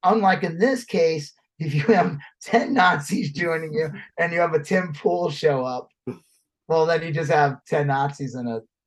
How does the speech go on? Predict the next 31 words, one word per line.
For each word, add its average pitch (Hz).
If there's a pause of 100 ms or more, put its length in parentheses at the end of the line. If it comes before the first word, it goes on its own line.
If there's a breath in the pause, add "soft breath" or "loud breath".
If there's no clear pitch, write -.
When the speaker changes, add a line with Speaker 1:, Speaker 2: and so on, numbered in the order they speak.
(760)
Speaker 2:
Did 151
you 190
see 165
Speaker 1:
Tim 147
Speaker 2:
that 143
Speaker 1:
Pool. - (300)
Speaker 2:
photograph 135
of 113
Tim 139
Pool 127 (240)
with, 123
like, 123
a 120
band, 117
like, 120
he's 113
singing? 120 (460 loud breath)
Speaker 1:
I 185
posted 175
about 147
that. 147
I 147
said, 147
"Name 147
this 143
band." 135
I 131
had 131
Three 147
Dorks 147
Down. 135